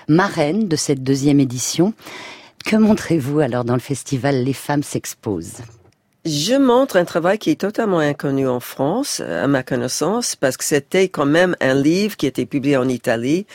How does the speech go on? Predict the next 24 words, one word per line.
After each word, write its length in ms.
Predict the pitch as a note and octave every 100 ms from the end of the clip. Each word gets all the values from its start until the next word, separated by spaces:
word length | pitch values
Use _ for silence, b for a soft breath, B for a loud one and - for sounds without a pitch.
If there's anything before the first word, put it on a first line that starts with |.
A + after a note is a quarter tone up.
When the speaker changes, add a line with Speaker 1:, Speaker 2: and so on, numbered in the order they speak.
| B B
Speaker 2:
il 80 | C3+
y 40 |
a 40 |
des 240 | A#2+ B2+ B2+
années 260 | B2 C3+
de 140 | D3 A#2+
ça 360 | - A2 A#2+
et 40 | F3
qui 140 | B2
est 40 | A#2
maintenant 320 | F#2+ - A2
épuisé. 720 | - A#2 - G#2 A2+ G#2+ D3+ F#3 B B B B B
C'était 540 | - G3 G3 - G#3+ A#3+
sur 200 | - F#3+
une 200 | E3 D#3+
femme 280 | E3 D#3+ F#3
qui 140 | E3
s'appelle 300 | D3+ - C#3+
Daria. 560 | C3 C#3 C3 A#2+ B2 G3+ _ B B B B B -
Et 160 | C#3+
Daria 480 | D3 D#3+ E3+ F#3 G#3 -
était 320 | D3+ - F3
à 80 | E3+
l'époque 680 | C#3+ C3+ - E3 G3+ -